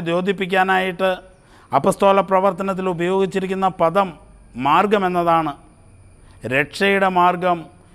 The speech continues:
ക്രിസ്തുവിൻ്റെ മാർഗം എന്നിങ്ങനെയെല്ലാം ഈ മാർഗത്തെ അപ്പസ്തോല പ്രവർത്തനങ്ങൾ വിശേഷിപ്പിക്കുന്നു. ഈശോയിലൂടെ പിതാവിൻ്റെ സന്നിധിയിലേക്ക് മനുഷ്യർക്ക് പ്രവേശനം ലഭിക്കുകയാണ്.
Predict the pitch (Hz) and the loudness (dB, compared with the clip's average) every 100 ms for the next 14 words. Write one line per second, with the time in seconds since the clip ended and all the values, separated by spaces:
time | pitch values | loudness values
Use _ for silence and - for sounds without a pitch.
0 | _ - 156 165 - 269 226 214 196 185 | _ -8 -6 -6 -2 0 2 2 4 2
1 | 175 175 170 175 185 175 175 170 165 165 | 2 -4 -4 -4 -4 -2 0 0 0 0
2 | 156 147 - - _ 123 165 180 165 175 | -2 -8 -20 -20 _ -2 0 2 2 2
3 | 180 180 170 160 - 143 180 - 170 165 | -2 0 0 -2 -6 -4 -4 0 2 2
4 | 156 156 156 143 160 156 147 147 170 170 | 0 -2 -2 -4 -4 -2 -4 -4 -4 -4
5 | 170 151 151 151 143 - _ _ _ _ | -4 -6 -4 -4 -6 -10 _ _ _ _
6 | - - - - - - - 117 143 156 | -20 -20 -20 -20 -20 -20 -12 0 0 2
7 | 175 175 175 175 175 175 170 - - - | 4 6 4 2 2 2 2 -4 -20 -20
8 | - - - 139 170 185 196 190 180 175 | -20 -20 -4 2 6 6 4 2 2 2
9 | 190 220 214 202 202 190 190 185 175 165 | 2 2 2 2 2 0 0 -2 -2 -8
10 | - - - - - - 135 180 - 220 | -20 -20 -20 -20 -16 -2 2 2 4 2
11 | 196 190 170 185 247 - 214 202 185 170 | 2 0 2 6 4 4 0 2 0 -2
12 | 160 170 170 160 156 151 | -2 0 4 4 4 0